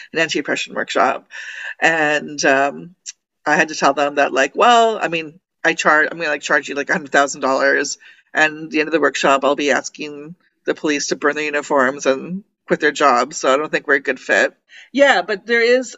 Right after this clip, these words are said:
but there is now, um, uh, actually, and a lot of activists I, I have wor-, I've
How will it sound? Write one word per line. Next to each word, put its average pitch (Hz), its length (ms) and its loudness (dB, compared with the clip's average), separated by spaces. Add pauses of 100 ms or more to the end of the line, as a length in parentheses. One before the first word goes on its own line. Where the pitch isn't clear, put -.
(140)
but 202 180 -4
there 202 160 0
is 202 280 0
now, 160 640 -2
um, 160 440 -2
uh, 208 180 4
actually, 208 280 0
and 202 100 -2
a - 20 0
lot 233 160 2
of 233 180 2
activists 185 540 0
I, 165 260 -4
I 165 40 -2
have 156 400 0 (100)
wor-, 156 220 -2
I've 160 240 -4